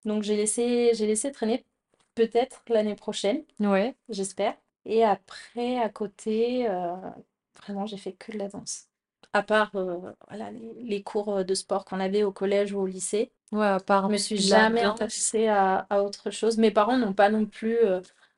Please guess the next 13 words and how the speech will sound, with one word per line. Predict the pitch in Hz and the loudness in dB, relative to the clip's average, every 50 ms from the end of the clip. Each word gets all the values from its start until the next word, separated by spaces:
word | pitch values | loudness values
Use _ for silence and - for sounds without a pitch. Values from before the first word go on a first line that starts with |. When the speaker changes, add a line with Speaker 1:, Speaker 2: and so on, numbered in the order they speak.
| _ - | _ 0
Speaker 1:
m'ont | 190 | 6
pas | - 226 226 | 8 8 8
poussée | 226 - 202 190 - - 220 226 | 6 2 -8 -4 2 4 6 6
à | 208 190 | 6 4
sortir | - - 190 - - 220 202 196 | 2 -2 -4 -4 -2 -2 -2 -2
un | 190 185 | -4 -4
peu | - 208 | -4 -4
de | 196 196 180 | -4 -4 -4
ce | 175 - | -6 -6
côté, | - 180 180 - - 202 208 202 190 | -8 -10 -10 -8 -6 -6 -4 -4 -6
euh, | 175 180 | -6 -8
danse, | 185 190 190 196 202 208 208 - - - | -6 -6 -6 -4 -4 -4 -4 -2 -2 -2
euh, | 180 175 | -2 -2